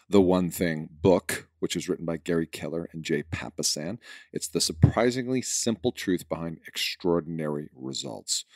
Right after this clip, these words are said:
And, uh, Gary Keller, of course, is, uh, one of the co-founders of Keller Williams, largely wildly successful real estate brokerage across the country. Some of you are probably working with Keller Williams agents. Maybe you're a listening agent and you work at Keller Williams. If so,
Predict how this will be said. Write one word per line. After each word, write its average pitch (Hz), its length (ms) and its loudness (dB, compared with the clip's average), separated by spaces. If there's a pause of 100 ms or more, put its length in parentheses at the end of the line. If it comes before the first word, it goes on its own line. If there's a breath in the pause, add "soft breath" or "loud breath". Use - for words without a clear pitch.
(460 loud breath)
And, 85 340 0
uh, 82 200 2
Gary 110 260 6
Keller, 104 260 2
of 95 120 -4
course, 110 340 4
is, 92 360 2
uh, 90 280 4
one 90 160 -6
of 87 60 -4
the - 40 -10
co-founders 90 640 2
of 87 340 2 (460 soft breath)
Keller 73 260 -2
Williams, 80 520 -4 (120)
largely 71 480 -6
wildly 82 380 2
successful - 540 -2
real 78 160 0
estate 82 260 -4 (260)
brokerage 82 500 4 (100)
across 80 440 0
the - 80 -4
country. 104 340 -2
Some 80 240 -4
of 78 80 -6
you 80 100 4
are 80 60 2
probably 104 260 4
working 113 520 8
with - 200 2
Keller 78 220 -2
Williams 78 300 -4
agents. 80 360 -4 (380 loud breath)
Maybe 180 180 8
you're 175 200 6
a 139 80 8
listening 139 440 6
agent 127 320 2
and 123 160 2
you 117 80 6
work 107 240 2
at 104 120 -2
Keller 104 220 0
Williams. 95 300 2
If 92 80 2
so, 98 300 8